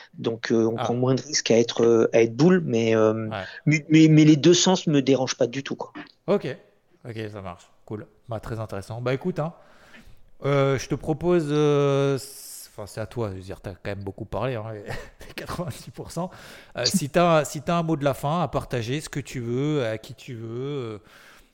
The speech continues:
Speaker 2: euh, c'est à toi, c'est le mot de la fin.
Speaker 1: Bah, c'est, c'est, c'est un, c'est un peu, euh, c'est, c'est un peu compliqué de, de donner un mot de la fin, euh.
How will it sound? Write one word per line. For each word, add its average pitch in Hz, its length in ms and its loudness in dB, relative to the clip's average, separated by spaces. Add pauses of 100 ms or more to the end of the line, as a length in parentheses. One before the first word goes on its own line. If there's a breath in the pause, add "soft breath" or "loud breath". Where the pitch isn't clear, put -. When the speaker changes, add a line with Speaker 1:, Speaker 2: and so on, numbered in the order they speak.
(140)
Speaker 2:
euh, 101 520 -8
c'est - 160 -12
à 110 60 -10
toi, 117 220 -8
c'est - 120 -16
le 110 60 -12
mot 117 80 -8
de 107 60 -12
la 101 80 -8
fin. - 160 -18 (800 loud breath)
Speaker 1:
Bah, - 120 4
c'est, 151 360 2
c'est, 123 640 2
c'est 113 220 -4
un, 113 180 -2
c'est - 220 -2
un 110 120 0
peu, 123 380 6
euh, 107 280 6 (400 loud breath)
c'est, - 340 0
c'est - 240 0
un 104 60 2
peu 107 120 2
compliqué - 420 2
de, 113 220 4
de 110 140 0
donner 107 260 2
un 110 60 2
mot 113 120 0
de 117 40 -2
la 120 80 0
fin, 135 440 0
euh. 98 220 0